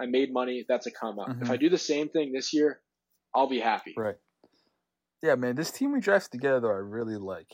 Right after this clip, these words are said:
Speaker 2: I got Josh Allen. Uh, actually,
Speaker 1: Nice.
Speaker 2: I actually just, just made my first trade this last week.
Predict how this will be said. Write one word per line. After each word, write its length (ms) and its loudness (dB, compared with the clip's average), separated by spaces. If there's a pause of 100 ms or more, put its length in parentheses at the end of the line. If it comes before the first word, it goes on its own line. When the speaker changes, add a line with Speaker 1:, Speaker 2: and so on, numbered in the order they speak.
(280)
Speaker 2:
I 40 -10
got 200 -2
Josh 340 4
Allen. 380 -2 (1080)
Uh, 360 -2 (280)
actually, 300 2
Speaker 1:
Nice. 280 0
Speaker 2:
I 120 8
actually 240 -2
just, 440 2 (300)
just 300 2
made 140 -2
my 120 2
first 340 -4
trade 240 -4
this 200 -12
last 320 -4
week. 280 -14